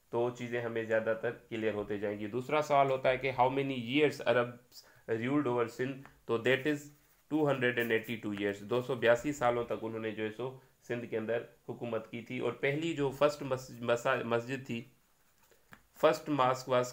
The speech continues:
constructed, अ, वो जो है, अ, हमारे पास जो है बम्भोर में बनाई गई थी। Yes, अब्दुल गफ्फार, I will, uh,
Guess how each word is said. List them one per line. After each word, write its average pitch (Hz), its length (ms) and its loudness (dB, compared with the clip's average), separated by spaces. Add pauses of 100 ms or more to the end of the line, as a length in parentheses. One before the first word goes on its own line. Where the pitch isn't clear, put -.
constructed, 127 680 -2
अ, 117 480 0 (280)
वो 123 220 0
जो 123 260 -2
है, 110 280 0
अ, 104 380 -2
हमारे 110 260 -4
पास 107 180 0
जो 110 160 -4
है 113 300 -4 (240)
बम्भोर 127 400 4
में 113 160 0
बनाई 101 220 2
गई 101 160 -4
थी। 113 300 -10 (1500)
Yes, 165 260 2
अब्दुल 156 200 -2
गफ्फार, 151 340 2
I 143 180 10
will, 147 220 0
uh, 120 400 8